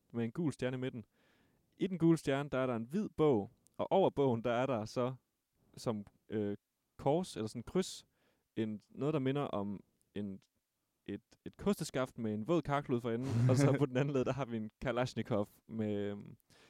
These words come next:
Speaker 1: egentlig jo en, en kniv ude i enden.
Speaker 2: Ja, men,
Speaker 1: Ligesom sådan en
Speaker 2: øh,
Speaker 1: gammel bajonet, eller hvad
Speaker 2: en
Speaker 1: det hedder.
Speaker 2: bajonet, ja. Det er som den, øh, den der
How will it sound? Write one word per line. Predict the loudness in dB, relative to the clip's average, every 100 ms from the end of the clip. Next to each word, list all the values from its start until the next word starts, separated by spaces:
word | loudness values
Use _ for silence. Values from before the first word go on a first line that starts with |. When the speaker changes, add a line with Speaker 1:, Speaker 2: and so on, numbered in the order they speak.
| _ _ _ -4
Speaker 1:
egentlig | -2 2
jo | 2
en, | 0
en | -8
kniv | -6 -2 0
ude | 2 2
i |
enden. | -2 -6 -16 _
Speaker 2:
Ja, | 2 2
men, | 2
Speaker 1:
Ligesom | 2 2
sådan | 0
en | 0
Speaker 2:
øh, |
Speaker 1:
gammel | -2 -4
bajonet, | -6 -4 -4 -6 -6
eller | -4
hvad | -2
Speaker 2:
en |
Speaker 1:
det |
hedder. | 2 2
Speaker 2:
bajonet, | 2 0 -2 -4
ja. | -6 -6 -8 _ _ _ _ _ _ _ _ _
Det | 0
er |
som | 2 0 0
den, | 0
øh, | 2 2 0 -2 _ _ -10
den | -2
der | -2 -2